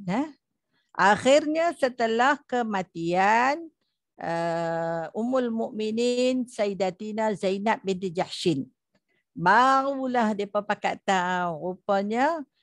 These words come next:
Zainab ni lah dalam kalangan isteri Nabi yang paling panjang tangannya.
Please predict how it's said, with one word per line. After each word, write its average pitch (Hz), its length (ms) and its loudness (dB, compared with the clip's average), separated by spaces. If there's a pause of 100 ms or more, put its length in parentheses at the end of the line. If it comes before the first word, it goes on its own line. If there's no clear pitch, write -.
(140)
Zainab 240 720 0
ni 262 360 -2
lah 185 160 -2 (600)
dalam 170 400 0
kalangan 175 420 -4
isteri 190 300 -6
Nabi 233 400 0
yang 214 160 0
paling 226 300 0
panjang 247 580 0
tangannya. 185 600 -6